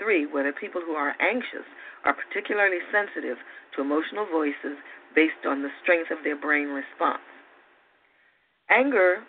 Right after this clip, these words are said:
leaves longer traces, especially for those who are anxious. The researchers found that the participants were able to detect vo-, vocalizations of happiness,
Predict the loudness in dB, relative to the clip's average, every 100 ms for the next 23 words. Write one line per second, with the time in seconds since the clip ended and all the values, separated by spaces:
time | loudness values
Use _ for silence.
0 | 0 2 2 -2 -6 -2 -2 -2 -6 -6
1 | -6 -8 -10 -12 -16 -20 -20 -20 -6 -2
2 | -2 0 0 2 0 0 2 4 4 2
3 | 2 2 6 6 6 2 -2 -4 -10 -12
4 | -16 -20 -20 _ _ _ -20 _ 2 4
5 | 4 2 2 -6 4 6 6 4 -4 -12
6 | -14 -4 -4 -4 -2 -2 -2 -6 -4 -8
7 | -10 -8 -6 -4 0 -2 -4 -10 -10 -12
8 | -4 -2 -2 -2 -6 -8 -4 0 2 0
9 | -2 -2 -2 -4 -10 -8 -8 -2 4 4
10 | 4 -8 -10